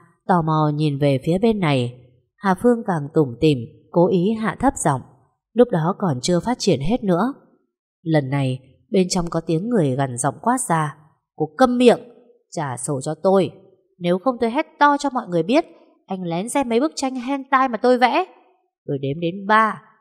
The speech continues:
nếu anh không trả thì tôi sẽ kêu to lên thật đấy." "Một, hai." Tiếng ba vừa nói ra khỏi miệng, thì cuối cùng cánh cửa cũ nát kia cũng mở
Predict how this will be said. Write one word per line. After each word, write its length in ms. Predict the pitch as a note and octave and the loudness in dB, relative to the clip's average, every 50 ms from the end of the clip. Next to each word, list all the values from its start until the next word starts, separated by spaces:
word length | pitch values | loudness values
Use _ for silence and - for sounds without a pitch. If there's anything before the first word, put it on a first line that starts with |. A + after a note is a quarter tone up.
| _ F#3 | _ -4
nếu 120 | F#3 G3 | -4 -4
anh 140 | A3+ B3 B3+ | -4 -6 -4
không 160 | - D4 C#4 C#4 C4 | -4 -4 -4 -4 -4
trả 440 | - C4+ A3+ F3 D3 D3 G3+ C4 - - _ _ _ | -4 -4 -4 -2 0 0 0 0 0 -4 _ _ _
thì 80 | - G#3+ | -2 0
tôi 120 | B3+ B3+ | 0 0
sẽ 140 | B3+ - - - | 0 -2 -4 -2
kêu 160 | C#4+ C#4+ C#4 C#4 - | -2 -2 -2 2 4
to 200 | E4 F4 F4 E4+ | 4 6 6 6
lên 180 | E4 E4 E4 D4+ | 6 4 2 2
thật 160 | D4 C#4 - - | -2 -2 2 4
đấy." 260 | D#4 F4+ G4+ A4 G#4+ - - - - _ _ _ _ _ _ _ _ _ _ _ _ _ _ _ _ - | 4 6 4 4 0 -6 -14 -20 -20 _ _ _ _ _ _ _ _ _ _ _ _ _ _ _ _ 0
"Một, 280 | E3+ F3+ G3 G3+ G3 G3+ - - - - _ _ _ _ _ _ _ _ _ _ _ _ _ _ - - | 6 8 8 8 8 6 0 -18 -20 -20 _ _ _ _ _ _ _ _ _ _ _ _ _ _ -6 -2
hai." 400 | C4+ D4 D4+ D#4 D4+ B3+ G3+ A3+ - - _ _ _ _ _ _ _ _ _ _ _ _ _ _ _ _ | 0 2 4 4 4 2 0 -4 -10 -20 _ _ _ _ _ _ _ _ _ _ _ _ _ _ _ _
Tiếng 220 | E3 D#3 D#3 F3 | 0 0 2 2
ba 300 | G3+ G#3 F#3+ F3+ E3+ E3 D#3 | 2 2 2 2 0 0 2
vừa 120 | D#3 C#3 | 2 0
nói 220 | C3+ D3+ D#3 D3 F3+ | 0 0 -2 -2 0
ra 160 | - A#3 G#3 | 0 -2 -2
khỏi 200 | - F3 D3 B2 | 0 -2 -2 -2
miệng, 260 | C3+ C#3+ C#3+ C3+ - - - _ _ _ _ _ _ - - | 0 -2 -2 -2 -2 -6 -14 _ _ _ _ _ _ -4 0
thì 200 | F#3+ E3+ D#3+ D#3 | 0 2 2 2
cuối 140 | - E3+ E3 F#3+ | 2 0 0 2
cùng 260 | - B3 F#3+ D3+ C#3+ - | 2 0 0 0 -4 -4
cánh 180 | D#3 D#3 F#3 - | -6 -6 -2 2
cửa 140 | B3+ A3 - - | 2 2 2 2
cũ 140 | - F3 F#3+ | 0 0 0
nát 240 | G#3 A3 B3+ D4 - - - | 0 0 -4 -4 -6 -2 2
kia 240 | G#3 G3 F#3 F#3 F3 - - - _ _ | 2 4 4 2 0 -4 -12 -20 _ _
cũng 260 | - G3 A3 A#3+ C4 | -2 -2 -2 0 0
mở 220 | B3 G#3+ D#3 A#2+ | 0 0 0 0